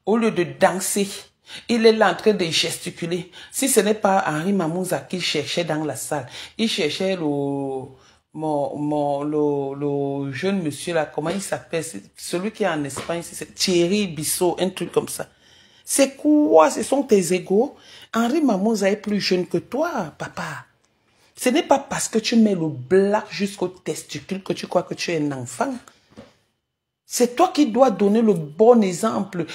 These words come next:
Tu étais partout. Je te vois comment. Eh, voilà du camé. Voilà, voilà, mini, mino. C'est quoi ça ? C'est quoi ça ? Tu as fait que là, comme la fille qui vient.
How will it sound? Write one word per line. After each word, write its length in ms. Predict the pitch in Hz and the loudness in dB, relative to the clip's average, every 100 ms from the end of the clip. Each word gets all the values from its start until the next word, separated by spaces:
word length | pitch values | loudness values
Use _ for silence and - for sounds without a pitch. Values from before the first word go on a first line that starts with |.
| - | -10
Tu 120 | - 277 | 0 2
étais 240 | 269 247 | 4 2
partout. 580 | - 220 196 - 247 220 - - | 2 -6 -6 -4 -4 -4 -10 -2
Je 120 | 220 | 0
te 100 | 226 | 2
vois 300 | 214 247 285 | 2 2 2
comment. 220 | 240 240 - - | 2 0 -4 -2
Eh, 320 | 277 330 330 311 - | 2 4 2 -2 0
voilà 280 | 233 277 320 | 6 8 8
du 140 | 277 | 6
camé. 480 | - 240 247 269 233 - - | 0 0 2 0 -2 -6 -8
Voilà, 460 | 226 294 294 349 302 | 2 6 6 6 4
voilà, 280 | 294 320 320 | 4 6 6
mini, 280 | 277 285 | 4 4
mino. 300 | 269 240 240 - | 2 2 0 -4
C'est 240 | - 277 | -8 -8
quoi 260 | - 311 294 | 0 2 2
ça ? 280 | - 294 269 - _ _ _ _ _ _ _ _ _ _ _ _ _ _ _ _ _ _ _ | 0 -4 -4 -8 _ _ _ _ _ _ _ _ _ _ _ _ _ _ _ _ _ _ _
C'est 180 | - 320 | -6 -4
quoi 200 | - 339 | 2 2
ça ? 200 | 330 - - - _ _ _ - | 2 -4 -8 -16 _ _ _ -14
Tu 140 | - 349 | 4 6
as 80 | 339 | 6
fait 220 | 294 294 | 4 2
que 100 | 285 | 4
là, 160 | 277 | 4
comme 240 | 262 254 247 | 6 6 6
la 120 | 180 | 4
fille 300 | - - 247 | 2 -2 -2
qui 140 | 240 | 0
vient. 340 | 220 208 208 | -2 2 2